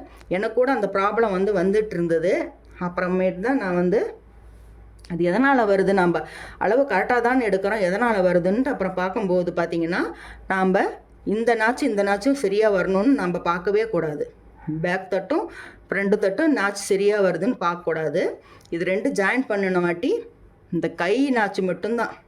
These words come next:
இந்த கையில கட் பண்ணியிருப்போம் பார்த்தீங்களா, அந்த அளவு மட்டும்தான் இப்படி வரும்போது இந்த நேர் தையல் நம்ம விட்டுக்கணும்.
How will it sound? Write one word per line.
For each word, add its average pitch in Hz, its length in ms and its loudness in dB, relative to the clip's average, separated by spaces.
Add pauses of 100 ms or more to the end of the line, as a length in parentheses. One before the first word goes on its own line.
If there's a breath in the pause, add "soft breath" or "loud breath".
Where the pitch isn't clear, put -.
(840 loud breath)
இந்த 160 220 -2
கையில 233 300 -2
கட் 196 220 -2
பண்ணியிருப்போம் 185 440 0
பார்த்தீங்களா, 165 480 2
அந்த 185 320 0
அளவு 233 300 2
மட்டும்தான் 196 500 -2 (600)
இப்படி 180 240 -4
வரும்போது 202 580 2 (720 loud breath)
இந்த 160 180 -2 (340)
நேர் 185 440 0
தையல் 190 300 0
நம்ம 175 240 0
விட்டுக்கணும். 151 520 -2